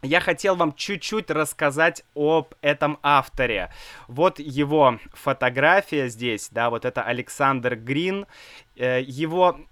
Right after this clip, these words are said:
э, настоящая фамилия Гриневский, Александр Гриневский, да. Но, э, в школе, в школе его стали называть Александр Грин. И Александр Грин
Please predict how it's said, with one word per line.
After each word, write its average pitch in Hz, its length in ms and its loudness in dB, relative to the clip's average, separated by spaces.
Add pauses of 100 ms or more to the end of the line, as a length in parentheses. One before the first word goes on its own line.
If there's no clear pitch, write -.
(140)
э, 143 240 -6
настоящая 165 1160 0
фамилия 143 920 -2
Гриневский, 156 1200 -4 (180)
Александр 170 1000 0
Гриневский, 147 1300 -4 (100)
да. 110 320 -2 (260)
Но, 220 460 4
э, 147 400 2 (100)
в - 80 -12
школе, 220 800 2
в - 60 -16
школе 190 380 -2
его 151 480 0 (160)
стали 160 460 0
называть 139 640 0
Александр 135 880 -2
Грин. 123 680 -4 (680)
И 151 320 -2
Александр 180 680 0
Грин 190 580 -2